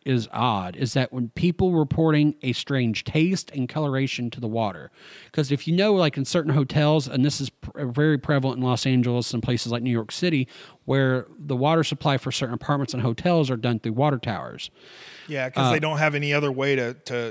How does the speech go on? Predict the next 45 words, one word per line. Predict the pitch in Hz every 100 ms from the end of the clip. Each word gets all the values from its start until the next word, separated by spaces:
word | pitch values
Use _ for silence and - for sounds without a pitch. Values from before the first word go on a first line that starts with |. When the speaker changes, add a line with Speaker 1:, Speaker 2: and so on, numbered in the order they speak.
| -
Speaker 2:
it's | 123
desert, | 120 185 143 113 92 - _
Speaker 1:
Right. | - 139 135
Speaker 2:
you |
know? | 120 113 127 - _ _ _ _
Speaker 1:
So | - 151 139
these | 131 139 127 - _ _ -
hotels | 156 156 143 - 185 180 160 151 135
and | 127 120
apartments | - - 185 160 117 -
have | 135 123 123 117 - -
rooftop | 139 139 - 127 104
water | 143 160
towers | 127 127 110 110 123 - -
Speaker 2:
Mm-hmm. | 120 117 113 -
Speaker 1:
to | 127
store | - 131
their | 113
water. | 131 160 104 90 _ _ _ _ _ _ -
And, | 139 123 120
uh, | 117 107
that's | 131 135 -
how | - 127
they | 120
were | 113
found. | 113 180 190 151 139 139
They | 139
were | 131
like, | 127 127 -
"Well, | 139 131 127
my | 127
water | 123 147 143
tastes | 120 123 113 -
weird, | 117 120 117
and | 120 113
the |
color | 113 135 135 120
is | 107
kinda | - - 127
taking | 113 127 117 117
on | 113
a |
yellowish | 107 117 120 113 107
brown | - 123 120 117
color." | 110 92 -